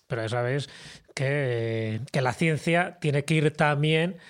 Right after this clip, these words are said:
eh, con un, unos motivos, vamos a llamarles, eh, altruistas. Es decir, si, si eso se utiliza como base militar, ya sabes que una posición elevada te da una posición estratégica para dominar el resto del planeta.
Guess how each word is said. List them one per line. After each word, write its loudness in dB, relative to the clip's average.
eh, -4
con 0
un, 2
unos 2
motivos, 0
vamos -2
a 0
llamarles, -2
eh, -2
altruistas. 0
Es -6
decir, -4
si, 2
si 2
eso 2
se 2
utiliza 0
como 2
base 2
militar, 2
ya 0
sabes -2
que 0
una 0
posición 0
elevada 4
te 0
da 2
una 2
posición 0
estratégica 0
para 0
dominar 0
el -2
resto -2
del -2
planeta. -4